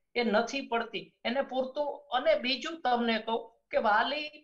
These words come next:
પોતાના વિદ્યા-, પોતાના સંતાનને પાડોશી શું કરે છે,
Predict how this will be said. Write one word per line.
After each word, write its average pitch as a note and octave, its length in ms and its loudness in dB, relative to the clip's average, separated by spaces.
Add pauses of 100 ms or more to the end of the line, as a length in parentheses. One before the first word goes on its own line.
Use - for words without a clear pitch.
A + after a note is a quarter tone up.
પોતાના C4 680 2
વિદ્યા-, A3+ 500 -4
પોતાના B3+ 540 -2
સંતાનને B3 760 -6
પાડોશી B3+ 720 0
શું B3+ 320 -10
કરે G#3+ 240 2
છે, - 460 -4